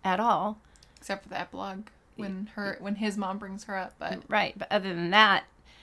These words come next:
Speaker 1: and I get it. I mean, it didn't really need to be brought up, but
Speaker 2: Well, and, okay, let's, 'cause this factors well in with, um, for me, my, my biggest complaint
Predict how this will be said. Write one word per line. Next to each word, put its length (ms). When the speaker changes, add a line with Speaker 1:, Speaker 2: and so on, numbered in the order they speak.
Speaker 1:
and 200
I 80
get 160
it. 160
I 60
mean, 180
it 100
didn't 160
really 180
need 140
to 60
be 100
brought 220
up, 220
but 240
Speaker 2:
Well, 340
and, 360
okay, 220
let's, 300
'cause 400
this 260
factors 540
well 200
in 200
with, 320
um, 500
for 180
me, 640
my, 720
my 220
biggest 540
complaint 480